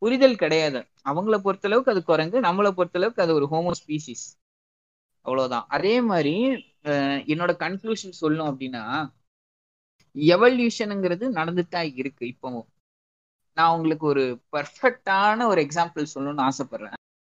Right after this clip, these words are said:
So இந்த கேலப்போஸ் ஐ-, ஐலாண்ட்ஸ் பக்கத்துல வந்துட்டு பாத்தீங்கன்னா கிறிஸ்மஸ் ஐலாண்ட்ஸ்,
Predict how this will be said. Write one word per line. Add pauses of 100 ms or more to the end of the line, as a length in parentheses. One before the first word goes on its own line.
(280)
So (120)
இந்த
கேலப்போஸ்
ஐ-, (100)
ஐலாண்ட்ஸ்
பக்கத்துல
வந்துட்டு
பாத்தீங்கன்னா
கிறிஸ்மஸ்
ஐலாண்ட்ஸ்,